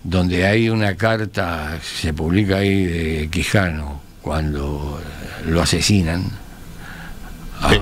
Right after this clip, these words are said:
Speaker 2: ahí, ahí
Speaker 1: a
Speaker 2: salta
Speaker 1: Julio,
Speaker 2: en el
Speaker 1: a
Speaker 2: tiempo el
Speaker 1: Julio,
Speaker 2: libro,
Speaker 1: a
Speaker 2: ¿no?
Speaker 1: Julio Castro.
Speaker 2: Llega el momento de, de
Speaker 1: Hay
Speaker 2: la,
Speaker 1: una
Speaker 2: del, del
Speaker 1: cronología.
Speaker 2: arresto y muerte de Julio
Speaker 1: Y
Speaker 2: Castro
Speaker 1: va,
Speaker 2: ya en dictadura.
Speaker 1: ya,
Speaker 2: Entonces decías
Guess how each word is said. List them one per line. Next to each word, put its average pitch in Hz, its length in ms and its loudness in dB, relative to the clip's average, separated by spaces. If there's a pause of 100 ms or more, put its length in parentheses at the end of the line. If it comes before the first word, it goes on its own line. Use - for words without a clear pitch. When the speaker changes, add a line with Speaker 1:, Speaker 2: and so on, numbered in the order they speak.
(160)
Speaker 2:
ahí, 107 260 0
ahí 107 120 2
Speaker 1:
a 107 40 0
Speaker 2:
salta 127 340 2
Speaker 1:
Julio, - 20 2
Speaker 2:
en 110 100 0
el 104 120 0
Speaker 1:
a - 40 -4
Speaker 2:
tiempo 110 300 2
el - 40 2
Speaker 1:
Julio, 117 160 4
Speaker 2:
libro, 87 200 0
Speaker 1:
a 90 40 0
Speaker 2:
¿no? 113 120 4
Speaker 1:
Julio 113 260 4
Castro. 92 300 -2
Speaker 2:
Llega 98 120 4
el 107 80 4
momento 110 380 4
de, 104 160 2
de 92 80 2
Speaker 1:
Hay 139 140 0
Speaker 2:
la, 180 100 0
Speaker 1:
una 185 140 0
Speaker 2:
del, 185 100 -2
del 170 80 -2
Speaker 1:
cronología. 160 340 2
Speaker 2:
arresto 139 380 2
y 110 100 0
muerte 120 360 2
de 117 140 4
Julio 120 220 4
Speaker 1:
Y - 40 4
Speaker 2:
Castro 143 180 2
Speaker 1:
va, 135 60 0
Speaker 2:
ya 127 100 2
en 131 80 0
dictadura. 110 540 0
Speaker 1:
ya, 104 160 0
Speaker 2:
Entonces 123 260 2
decías 131 380 2